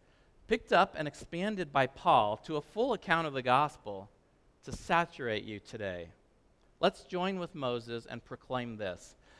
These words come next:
"The Lord is my strength and my song, and he has become my salvation. This is my God, and I will praise him. My father's God,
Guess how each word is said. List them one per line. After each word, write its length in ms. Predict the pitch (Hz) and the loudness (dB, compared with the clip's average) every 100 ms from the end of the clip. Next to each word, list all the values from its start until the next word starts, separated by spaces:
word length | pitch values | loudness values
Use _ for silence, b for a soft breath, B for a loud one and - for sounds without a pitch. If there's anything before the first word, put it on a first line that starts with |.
| B B | B B
"The 120 | 139 | -6
Lord 420 | 127 139 165 202 | -2 2 4 2
is 140 | 202 180 | 0 -4
my 220 | 147 127 | -4 -4
strength 800 | - - - 135 156 220 - - _ _ _ _ _ _ _ _ _ - | -6 -16 -8 -2 -2 -4 -12 -20 _ _ _ _ _ _ _ _ _ -16
and 120 | 131 | -6
my 120 | 127 | -4
song, 580 | 131 - 120 104 92 87 - _ _ _ _ _ - | -4 0 0 0 -2 -10 -20 _ _ _ _ _ -14
and 100 | 123 | -6
he 80 | 139 | -4
has 100 | 139 | -4
become 360 | 151 - 156 | -6 -2 -2
my 140 | 160 170 | -2 -4
salvation. 720 | - 170 170 208 - 87 - _ _ _ _ b b b | -2 -2 -2 -4 -8 -16 -16 _ _ _ _ b b b
This 200 | 139 185 | -4 -2
is 140 | 190 | -4
my 280 | 151 147 175 | -2 0 0
God, 540 | 185 156 117 107 107 123 _ _ - | 2 4 4 4 0 -4 _ _ -14
and 180 | 120 117 | -12 -4
I 380 | 113 120 139 | 0 2 2
will 380 | 139 120 123 131 | 0 -6 -4 -4
praise 440 | 127 - 127 117 - | -6 -6 -6 -6 -10
him. 320 | 98 90 90 _ _ _ _ _ _ _ | -12 -14 -18 _ _ _ _ _ _ _
My 120 | 139 | -2
father's 440 | 147 202 208 156 123 | 2 4 4 2 -2
God, 420 | 123 104 95 98 | 0 2 2 -2